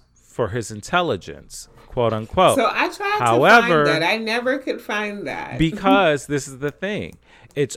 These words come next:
Speaker 1: only available in the Australian version of the Guinness Book of Records from nineteen eighty-nine. And
Speaker 2: <laughs>
Speaker 1: it's because he passed,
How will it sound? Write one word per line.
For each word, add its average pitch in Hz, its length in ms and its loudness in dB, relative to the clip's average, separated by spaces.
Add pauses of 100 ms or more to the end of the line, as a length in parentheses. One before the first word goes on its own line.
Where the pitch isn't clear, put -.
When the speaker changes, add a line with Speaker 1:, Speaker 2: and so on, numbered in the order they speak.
Speaker 1:
only 180 520 -2
available 127 960 -4
in 107 260 -8
the 90 400 -8 (300)
Australian 156 960 -2
version 95 680 -6
of 98 160 -14
the 107 80 -8
Guinness 127 400 -4
Book 156 220 -4
of 139 120 0
Records 92 520 -6
from 90 360 -10
nineteen 131 800 -10 (200)
eighty-nine. 90 640 -10 (840)
And 165 580 2
Speaker 2:
<laughs> - 20 -14
Speaker 1:
it's 135 200 0
because 143 440 -2
he 175 140 -8
passed, 110 720 -4